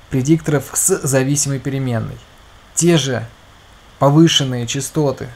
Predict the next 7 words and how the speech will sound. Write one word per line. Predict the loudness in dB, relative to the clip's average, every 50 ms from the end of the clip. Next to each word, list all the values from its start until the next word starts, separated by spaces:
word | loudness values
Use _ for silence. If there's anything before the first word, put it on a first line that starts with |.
| -20 -20 -20 -20 -20 -20 -18 -12
которые | -12 -10 -4 -2 0 0 0 0 0 0 0 0 -2 -4 -8 -14 -20 -20 -20 -20 -18 -10
есть | -6 -4 -2 -2 -2 -4
в | -6
ячейках | -6 -6 -4 -4 -2 -2 -2 -4 -4 -6 -8 -8 -10 -16 -20 -20 _ -10
нашей | -6 -6 -6 -4 -4 -6
виртуальной | -6 -4 -2 -2 -2 0 -2 -2
таблицы | -4 -4 -4 -4 -4 -6 -6 -8 -10 -10 -12